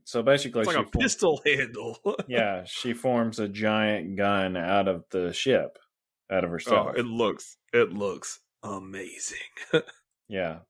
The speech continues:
Speaker 1: but it's staring at him the whole time, which is weird. That's weird to me, but I guess it's nice.
Speaker 2: It's staring at
Speaker 1: Scourge, like, she transforms and
Speaker 2: Oh,
Speaker 1: her
Speaker 2: yeah, yeah, and she's, she's face to face with him.
Speaker 1: Yeah, but, you know,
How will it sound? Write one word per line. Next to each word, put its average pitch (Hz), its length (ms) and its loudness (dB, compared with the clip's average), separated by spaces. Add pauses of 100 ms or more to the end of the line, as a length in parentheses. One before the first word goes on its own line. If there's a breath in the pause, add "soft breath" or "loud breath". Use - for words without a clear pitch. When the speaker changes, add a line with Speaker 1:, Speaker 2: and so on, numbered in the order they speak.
(140)
Speaker 1:
but 127 100 6
it's 120 140 -4
staring 147 420 2
at 110 140 2
him 110 300 -2
the 90 80 -6
whole 87 220 -6
time, 82 360 -8
which 87 160 -8
is 92 160 -6
weird. 85 420 -4
That's 110 320 0
weird 82 260 -6
to - 100 -12
me, 52 220 -10 (180)
but 90 320 4 (180)
I 131 80 -6
guess 104 340 -2 (140)
it's 107 160 -10
nice. 98 400 -2
Speaker 2:
It's 127 160 2
staring 127 400 2
at 113 240 0 (1000)
Speaker 1:
Scourge, 127 580 0
like, 101 220 0
she 131 260 -4
transforms 120 800 0
and 98 260 -8 (240)
Speaker 2:
Oh, 139 140 6
Speaker 1:
her 127 80 6 (100)
Speaker 2:
yeah, 113 140 0
yeah, 107 100 0
and 101 100 -4
she's, 131 300 -4
she's 151 300 0
face 123 220 0
to 113 100 -14
face 110 240 -2
with 104 100 -6
him. 104 400 -4 (160)
Speaker 1:
Yeah, 92 280 4 (340)
but, 117 160 0
you 117 100 0
know, 92 220 0